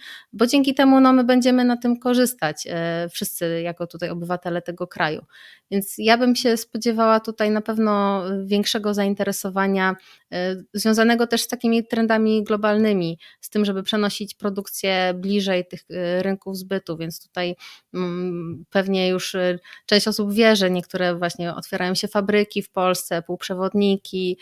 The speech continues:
e, cały przemysł automotive, to, że mamy ogromne magazyny, e, to, że ta spedycja tutaj też przebiega przez tą Polskę, no to jest n-, niewyobrażalna siła tak naprawdę nasza jako tutaj takiej, takiego kraju obsługującego cały region, e, Europy,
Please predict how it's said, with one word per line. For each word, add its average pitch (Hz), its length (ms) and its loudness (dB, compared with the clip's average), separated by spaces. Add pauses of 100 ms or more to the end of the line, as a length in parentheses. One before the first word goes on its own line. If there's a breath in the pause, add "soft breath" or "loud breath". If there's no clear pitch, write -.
(240 loud breath)
e, 170 180 -6
cały 185 240 0
przemysł 196 420 0
automotive, 185 800 -4 (260 loud breath)
to, 202 120 -2
że 214 100 4
mamy 220 280 6
ogromne 220 360 4
magazyny, 208 600 2
e, 170 460 -2 (100)
to, 196 140 -4
że 190 120 -2
ta 190 120 -6
spedycja 196 520 -4
tutaj 180 280 -6
też 196 140 -6
przebiega 185 420 -6
przez 180 200 -10
tą 180 140 -6
Polskę, 190 500 -2 (320 loud breath)
no 202 80 0
to 220 100 0
jest 226 240 0
n-, 202 260 -4
niewyobrażalna 208 1080 2
siła 190 340 0
tak - 180 -8
naprawdę 185 380 -6
nasza 190 300 -2
jako 185 220 -4
tutaj 180 240 -4
takiej, 185 400 -8 (240 loud breath)
takiego 190 460 -2
kraju 214 360 2
obsługującego 190 800 -2
cały 185 320 0
region, 180 400 -2 (360 soft breath)
e, 175 220 2
Europy, 190 420 0